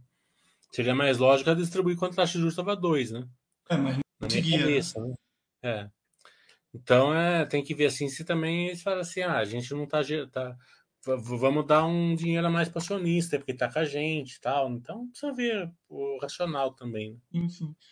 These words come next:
Speaker 2: É, e, e isso tudo também foi possível por causa daquela autorização que eles ganharam na justiça, né? De
Speaker 1: É.
Speaker 2: poder fazer com aquele montante que eles sempre tinham, né? Que era alvo de muita especulação e discussão no mural da empresa.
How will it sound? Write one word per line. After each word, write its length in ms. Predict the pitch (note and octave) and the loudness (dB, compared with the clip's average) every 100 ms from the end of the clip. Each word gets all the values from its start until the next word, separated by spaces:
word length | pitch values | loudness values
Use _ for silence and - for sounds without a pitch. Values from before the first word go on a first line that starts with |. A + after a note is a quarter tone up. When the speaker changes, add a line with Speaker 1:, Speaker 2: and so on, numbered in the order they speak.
| _ | _
Speaker 2:
É, 240 | B3+ F#3 | 6 8
e, 280 | E3+ F#3+ F3+ | 6 2 2
e 20 | |
isso 240 | F#3 - A#3 | 2 2 4
tudo 160 | A#3 | 2
também 240 | A3 G#3 A3+ | 4 2 2
foi 100 | A#3+ | 0
possível 320 | A3+ - G3+ A3 | 0 0 0 -2
por 80 | |
causa 180 | - G3+ | -2 -4
daquela 240 | G3+ G#3 G3+ | -2 2 2
autorização 640 | F3+ G3+ G3 G#3 G3+ F#3 | 2 0 0 -2 -2 -4
que 100 | F3+ | -4
eles 360 | F#3+ G3 F3 - | -6 -6 -8 -4
ganharam 500 | E3 F#3 D3+ D#3+ D3+ | -2 0 2 0 -2
na 160 | C#3 | -4
justiça, 680 | C3 C3 C3 B2+ G3+ - C3+ | -4 -6 -6 -4 -4 -4 -6
né? 200 | B2+ C3+ - - - | -8 -8 -12 -20 -10
De 120 | B2 | -6
Speaker 1:
É. 40 | |
Speaker 2:
poder 140 | A#2 C3+ - | -4 -6 -8
fazer 580 | - D3 D3 C#3 - - _ | -4 -2 0 -2 -4 -16 _
com 80 | - | -10
aquele 180 | - D3 | -4 -2
montante 400 | D3 D3+ C#3+ - | -2 -2 -4 -4
que 80 | D3 | -4
eles 140 | C3+ | -4
sempre 340 | D#3 D3 C#3+ | -6 -6 -8
tinham, 400 | C3 - D3+ D#3 | -10 -8 -6 -4
né? 120 | B2+ B2 | -6 -8
Que 100 | C3+ | -4
era 160 | C3+ | -2
alvo 260 | B2+ C3+ C3+ | 0 0 -2
de 120 | C#3 | -2
muita 200 | C#3 C#3+ | -2 -2
especulação 680 | D3+ C#3+ C3 C3+ B2+ C#3 C#3+ | -6 -6 -6 -6 -6 -6 -4
e 60 | |
discussão 480 | C3 - C3+ - C3+ | -6 -10 -14 -12 -8
no 120 | C3 | -8
mural 400 | C3 B2+ C3 C3 | -8 -6 -4 -2
da 100 | C3 | -2
empresa. 520 | C#3 - _ E3 D#3+ | -4 -6 _ -6 -6